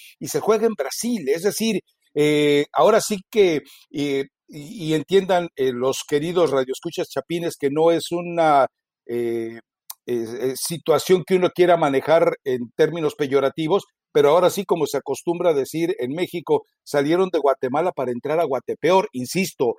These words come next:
estoy utilizándolo como un juego de palabras con el que normalmente, eh, pon-, eh, ponemos en perspectiva el escenario, pero creo que se equivoca. Si, si, por ir, si te vas a, de Argentina a Brasil,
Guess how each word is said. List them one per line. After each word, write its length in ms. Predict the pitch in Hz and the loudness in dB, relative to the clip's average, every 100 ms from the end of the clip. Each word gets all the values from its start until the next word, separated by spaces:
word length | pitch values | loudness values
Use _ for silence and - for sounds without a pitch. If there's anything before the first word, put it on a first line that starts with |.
| _ _ | _ _
estoy 380 | 117 - 165 196 | -10 0 0 0
utilizándolo 600 | 196 165 127 170 180 180 | -4 -6 -2 0 0 0
como 200 | 143 143 | 0 -2
un 40 | 156 | -2
juego 260 | 180 180 | -2 0
de 120 | 156 | 0
palabras 420 | - 127 139 165 170 | 0 0 0 0 -4
con 160 | 147 | -6
el 80 | 127 | -8
que 140 | - 120 | -8 -8
normalmente, 840 | 120 120 147 151 151 160 185 190 - _ _ - | -6 -4 -2 -2 -4 -4 -2 -2 -2 _ _ -8
eh, 460 | 120 120 113 113 110 110 107 _ - 120 _ _ _ | -2 -2 -2 -6 -8 _ _ _ -20 -20 _ _ _
pon-, 180 | 151 160 | 0 2
eh, 100 | 143 | 2
ponemos 380 | 131 156 175 196 | 4 4 4 4
en 100 | 160 | 2
perspectiva 640 | 139 135 - 131 - 180 165 | 2 -2 0 -4 -2 2 4
el 80 | |
escenario, 580 | 135 - 135 185 180 120 - _ _ - | 4 2 2 4 2 0 -4 _ _ 2
pero 240 | 143 135 | 4 4
creo 160 | 160 170 | 2 2
que 140 | 233 262 | 2 0
se 120 | 131 147 | -4 -6
equivoca. 680 | - 131 196 - 151 147 - | -4 0 0 2 0 0 -2
Si, 260 | - 143 117 | -16 -16 -16
si, 180 | - 156 | -12 -8
por 220 | - 160 | 0 0
ir, 80 | 190 - | 0 -6
si 180 | - 185 | -12 -4
te 100 | 165 | 0
vas 200 | 190 208 | 0 2
a, 140 | 220 - _ _ | 0 -2 _ _
de 100 | - | 0
Argentina 540 | 165 160 156 139 208 180 | 0 0 -4 -4 0 0
a 40 | |
Brasil, 460 | 147 147 - 202 | 2 0 -2 -2